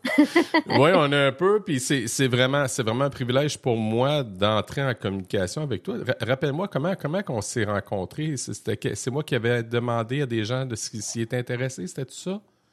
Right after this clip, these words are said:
Speaker 1: Oui, c'est, je pense que c'est par Facebook, t'avais mis une publication et du coup, moi, je t'avais dit que je proposais, euh, des activités un petit peu différentes.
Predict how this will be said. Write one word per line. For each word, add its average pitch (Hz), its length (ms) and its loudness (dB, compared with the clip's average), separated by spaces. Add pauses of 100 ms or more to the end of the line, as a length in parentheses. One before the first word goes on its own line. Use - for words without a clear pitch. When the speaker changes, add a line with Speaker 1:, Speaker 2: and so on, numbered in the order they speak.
Speaker 1:
Oui, 269 340 6
c'est, 262 300 4
je 254 100 4
pense 311 260 2
que 285 120 2
c'est 254 180 0
par 233 200 2
Facebook, 254 440 0
t'avais 226 240 6
mis 233 80 4
une 233 80 4
publication 233 680 4
et 254 120 6
du 214 120 2
coup, 262 120 2
moi, 254 140 6
je - 80 -4
t'avais 202 260 4
dit 226 160 -2
que 202 340 4
je 202 100 -4
proposais, 214 680 4
euh, 196 340 4
des 202 240 4
activités 208 500 -2
un 208 140 4
petit 208 160 -4
peu 208 140 2
différentes. 208 640 -2